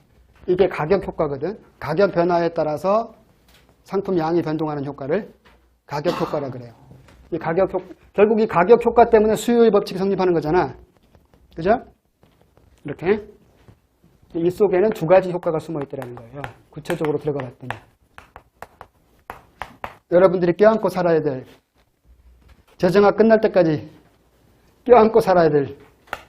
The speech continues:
절대 잊어서는 안 되는 거. 시험 문제에 너무너무 많이 나오는 놈.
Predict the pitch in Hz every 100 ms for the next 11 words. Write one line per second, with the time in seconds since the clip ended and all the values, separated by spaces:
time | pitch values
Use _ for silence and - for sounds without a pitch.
0 | - - - _ - - _ _ - -
1 | - 220 214 269 254 190 202 196 185 160
2 | 156 139 120 - - - _ _ _ _
3 | - - _ _ _ _ _ _ _ _
4 | _ - 247 247 226 208 202 175 165 247
5 | 285 254 214 170 175 147 143 127 113